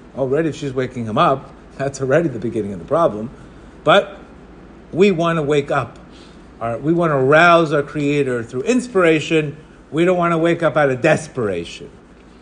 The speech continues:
And that, again, that it should, emunah should be something, "I need emunah today. I need my, I, I don't feel right. I need emunah today." That's how you should be. This is the sense of urgency that you should have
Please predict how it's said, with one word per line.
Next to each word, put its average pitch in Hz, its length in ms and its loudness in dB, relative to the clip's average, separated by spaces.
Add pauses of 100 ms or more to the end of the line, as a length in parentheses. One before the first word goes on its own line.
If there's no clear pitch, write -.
(360)
And 110 120 -6
that, 151 180 0
again, 120 420 -4
that - 180 -12
it 123 80 -10
should, 135 200 -10
emunah 165 500 -2
should 143 120 -8
be 131 60 -8
something, 147 400 -8
"I 135 100 -6
need 151 300 0
emunah 139 340 0
today. 82 360 -10
I 113 100 -6
need 143 400 -4
my, 127 160 -4
I, 110 120 -8
I 120 180 -8
don't 135 160 -4
feel 151 260 -2
right. 95 180 -2 (280)
I 107 80 -8
need 147 200 0
emunah 135 360 -2
today." 80 260 -12 (160)
That's 135 260 -8
how 151 100 -4
you 123 180 -2
should 127 180 -12
be. 117 160 -6 (380)
This 170 180 -6
is 175 100 -6
the 139 60 -4
sense 147 320 -2
of 113 180 -6
urgency 123 520 -2
that 98 100 -6
you 98 140 -8
should 98 220 -8
have 92 380 -4